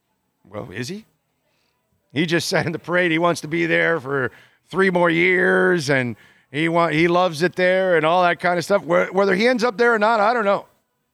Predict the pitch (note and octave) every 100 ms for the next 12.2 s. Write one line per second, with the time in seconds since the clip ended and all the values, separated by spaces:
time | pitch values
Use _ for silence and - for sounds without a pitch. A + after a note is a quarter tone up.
0 | _ _ - C3+ D#3+ D#3+ D#3 B2+ C#3+ C#3
1 | C3+ C3 A#2 - A#2+ A#2 A#2 A#2+ A#2 G#2+
2 | G#2+ - C3 A#2 G#2 A2 G#2 - _ _
3 | - C3 B2 A2 A#2 F#2+ _ - _ _
4 | - E3 A3 E3+ C#3 B2+ - E3+ D#3 C#3+
5 | - C3 - A#2 B2+ F#2 F2+ A2 C3 B2
6 | - - C#3 C3+ F#3+ F#3 E3+ D#3 A#2+ E3
7 | D#3+ C#3+ F3 D#3+ C#3+ C#3 G#2+ A2 D#3 D#3
8 | - E3 D#3 C3+ A#2+ C3+ - C3+ A#2 C#3
9 | D3 D3 B2 - - D#3 E3 C#3 C3 C3
10 | C#3+ B2+ B2 B2+ C#3 - G#2+ F2+ _ _
11 | - B2+ A#2+ C3 B2+ A#2+ - B2 G#2+ A2
12 | G2+ D#2+